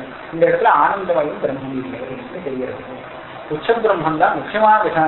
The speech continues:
இந்த நிரூபணம் பண்ண வேண்டிய விஷயம்னு தெரிகிறது. ஏன்னா, ஒரு விஷயத்தை சொல்லிட்டு அதுக்கு மேல நிரூபணம் பண்றதுக்காக ஒரு ஸ்லோகம் கொண்டு வந்தோம்னா, அந்த ஸ்லோகத்துடைய தாத்பரிய விஷயம் இதுன்னு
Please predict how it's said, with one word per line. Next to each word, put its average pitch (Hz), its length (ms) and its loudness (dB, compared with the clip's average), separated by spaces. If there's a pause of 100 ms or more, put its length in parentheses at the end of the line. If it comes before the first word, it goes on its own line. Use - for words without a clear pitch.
இந்த 147 340 2
நிரூபணம் 185 420 2
பண்ண 160 180 2
வேண்டிய 147 280 0
விஷயம்னு 156 560 -2
தெரிகிறது. 123 440 -2 (460)
ஏன்னா, 170 240 6 (520)
ஒரு 160 140 6
விஷயத்தை 196 460 2
சொல்லிட்டு 190 280 2
அதுக்கு 175 240 2
மேல 196 280 2
நிரூபணம் 196 400 0
பண்றதுக்காக 180 420 4
ஒரு 170 180 0
ஸ்லோகம் 180 320 2
கொண்டு 170 180 2
வந்தோம்னா, 151 480 2 (540)
அந்த 151 160 -2
ஸ்லோகத்துடைய 202 640 2
தாத்பரிய 175 480 4
விஷயம் 170 360 -2
இதுன்னு 147 360 2